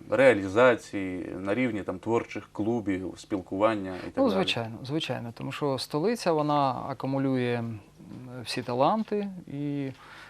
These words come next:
Speaker 2: тут є можливість розкритися. Тут є, е, так званий шоу-бізнес, м, ну, н-, не так званий, а шоу-бізнес. Тобто тут є продюсери, тут є студії. Е, в Запоріжжі, Запоріжжя — це індустріальне місто.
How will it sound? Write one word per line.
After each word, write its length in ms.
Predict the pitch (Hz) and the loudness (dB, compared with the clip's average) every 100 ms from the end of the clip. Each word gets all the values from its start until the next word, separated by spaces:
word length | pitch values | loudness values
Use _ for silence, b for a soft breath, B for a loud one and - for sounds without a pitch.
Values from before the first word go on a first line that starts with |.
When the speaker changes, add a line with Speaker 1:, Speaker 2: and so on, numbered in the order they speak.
| B | B
Speaker 2:
тут 240 | - 165 131 | -6 -4 0
є 140 | 143 | 0
можливість 540 | 127 117 135 127 - | 0 -2 -2 -2 -4
розкритися. 580 | 127 - 135 123 - - | -4 -4 -4 -4 -6 -6
Тут 240 | - 160 127 | -2 -2 2
є, 240 | 135 139 B B B B - | 2 2 B B B B -10
е, 540 | 135 120 117 113 113 113 - 135 131 | -6 -4 -4 -6 -6 -8 -12 -12 -6
так 180 | 135 117 | -4 -4
званий 420 | 117 117 117 110 98 | -2 -2 -2 -6 -6
шоу-бізнес, 920 | - 120 113 190 180 175 165 - - B - - | -2 -2 0 -2 0 0 -2 -4 -12 B -20 -16
м, 20 | 117 117 120 131 | -12 -12 -8 -4
ну, 160 | 170 117 | -4 -2
н-, 240 | 123 131 | -2 0
не 160 | 131 120 | 0 4
так 200 | 156 170 | 4 6
званий, 300 | 156 139 117 | 4 2 0
а 60 | |
шоу-бізнес. 680 | 113 160 127 117 131 107 113 - | 4 6 6 2 -2 -2 -10 -8
Тобто 240 | 120 135 | -4 -4
тут 220 | 175 160 | -2 0
є 120 | 131 | 0
продюсери, 520 | - 123 165 196 147 123 | 0 -2 -2 0 0 0
тут 220 | 151 120 | -4 -4
є 120 | 117 | -4
студії. 560 | - 196 165 147 123 B B B B B - | -4 -4 -2 0 -2 B B B B B -6
Е, 360 | 127 123 120 120 | -2 0 -2 -2
в 80 | |
Запоріжжі, 840 | 123 175 185 190 220 185 185 190 143 | 0 2 4 2 2 2 2 2 2
Запоріжжя — 380 | 180 226 202 151 | 2 0 0 -2
це 160 | - | 0
індустріальне 600 | 156 143 - 127 117 113 | 0 0 4 4 4 -2
місто. 420 | 117 113 - - | -6 -10 -12 -14